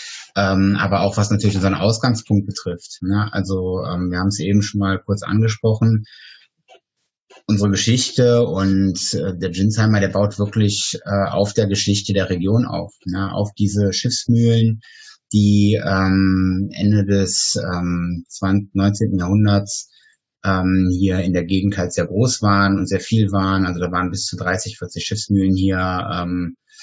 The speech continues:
am Rhein, äh, gelegen und, äh, das ist, hat halt einfach eine ganz große Tradition und, ähm, natürlich mit dem Namen Ginsheim, der für uns einfach da,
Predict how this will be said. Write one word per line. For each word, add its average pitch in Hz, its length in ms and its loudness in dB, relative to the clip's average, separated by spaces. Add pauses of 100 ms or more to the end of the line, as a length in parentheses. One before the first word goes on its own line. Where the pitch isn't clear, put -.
(280)
am 92 200 -2
Rhein, 98 520 2
äh, 98 260 0
gelegen 101 600 2
und, 92 640 -4
äh, 92 140 -4
das 92 140 -4
ist, - 140 -8
hat - 80 0
halt 120 120 0
einfach 104 220 -2
eine 104 120 2
ganz 107 220 0
große 110 220 -4
Tradition 120 680 -2 (640)
und, 104 800 2
ähm, 98 680 2
natürlich 113 760 -2 (280)
mit 113 200 0
dem 104 100 2
Namen 113 520 2
Ginsheim, 113 720 2
der 101 200 0
für 104 140 -6
uns 104 360 0
einfach 101 580 -2
da, 98 520 2